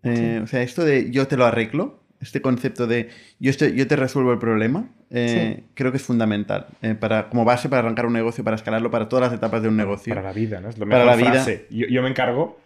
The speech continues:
Speaker 3: es la mejor frase
Speaker 2: Sí.
Speaker 3: de, de la historia.
Speaker 1: O sea, esto creo que es muy importante. Eh, has hablado también de la adaptabilidad,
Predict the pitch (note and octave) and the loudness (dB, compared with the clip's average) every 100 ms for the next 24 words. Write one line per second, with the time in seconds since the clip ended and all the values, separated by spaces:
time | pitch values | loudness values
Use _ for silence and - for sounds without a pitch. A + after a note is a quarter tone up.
0 | _ - A2 A2 G#2+ G#2 A2 - E3+ A#2 | _ -10 -4 -2 0 -2 -2 0 2 2
1 | A#2 A2 G#2+ G2 - A2 G#2 - - - | 2 0 0 -2 -4 -4 -4 -6 -14 -6
2 | C#3+ - D3 D3 F3+ G3 - - - C#3 | -6 -2 -2 0 -2 -2 -4 -14 -2 0
3 | C3+ B2+ B2 A2 A2 A#2+ D3+ - _ _ | 0 2 2 2 -2 -2 -4 -6 _ _
4 | - - - _ - C3+ B2+ - - D3 | -20 -20 -20 _ 2 4 4 0 0 4
5 | D#3+ D#3+ D#3 C#3+ C3+ C3+ C3 B2 A#2+ A2+ | 4 4 2 2 2 4 4 4 2 0
6 | B2 A#2+ A#2+ B2+ A#2 A#2 A#2 A#2+ B2+ A#2+ | 2 2 2 0 0 2 0 0 -2 -6